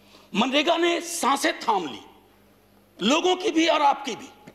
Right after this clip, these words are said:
मनरेगा को लेकर के मेरा मानना है कि आपका allocation को please revisit, number वन। number of days को enhance करने पर सोचिए,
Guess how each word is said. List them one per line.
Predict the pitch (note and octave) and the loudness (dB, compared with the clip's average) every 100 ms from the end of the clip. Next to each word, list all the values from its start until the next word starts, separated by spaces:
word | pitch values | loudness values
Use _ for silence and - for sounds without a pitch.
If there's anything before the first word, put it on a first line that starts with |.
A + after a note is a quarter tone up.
| _ _ _ _ - - | _ _ _ _ -16 -2
मनरेगा | A#3 C#4+ A#3+ C#4 D4+ | 0 0 0 0 -2
को | C#4 B3+ A#3 | -2 -2 0
लेकर | A3 A3 G3 | 2 0 -2
के | G#3 | -2
मेरा | F#3+ F3+ | 0 0
मानना | F3 F3 F#3 | 0 0 0
है | E3+ G3+ | 0 -2
कि | - D#3 D#3 | -6 -6 -4
आपका | E3 D#3+ | -4 -4
allocation | D3+ D3+ D3 G#3+ - F3 | -6 -6 0 0 0 -4
को | A#2 - - _ - | -8 -16 -20 _ -2
please | B3+ D4+ G#3+ | 2 2 2
revisit, | F3+ C3+ A2+ A#2 - - - | -4 -6 -10 -12 -14 -16 -6
number | C#3+ C#3 | -2 0
वन। | C3+ E3+ - - - - - - | 0 -2 -4 -18 -20 -20 -10 -2
number | B3 D4 D4+ | 0 2 0
of | A#3 - | 0 0
days | C#4 B3+ | 0 0
को | - | 0
enhance | G3 E3 F3 - | 0 0 -4 -4
करने | D#3+ D3 | -4 -4
पर | D3 D3+ | -6 -8
सोचिए, | E3+ D#3+ F#3+ G3 | -8 -6 -6 -8